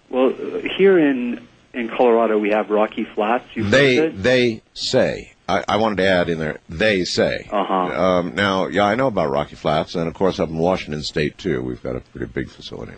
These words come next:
Speaker 1: Well, last year they found one of the cores from a nuclear bomb that they hadn't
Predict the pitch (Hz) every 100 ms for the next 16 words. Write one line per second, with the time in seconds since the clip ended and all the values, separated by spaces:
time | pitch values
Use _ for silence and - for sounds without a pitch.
0 | - _ 131 131 139 156 190 - - 110
1 | 110 110 - 147 143 139 135 117 - _
2 | _ _ 123 123 131 131 139 135 - -
3 | 117 110 110 110 120 117 107 107 123 117
4 | 110 107 107 110 113 127 135 - - -
5 | - _ _ - 160 151 180 175 165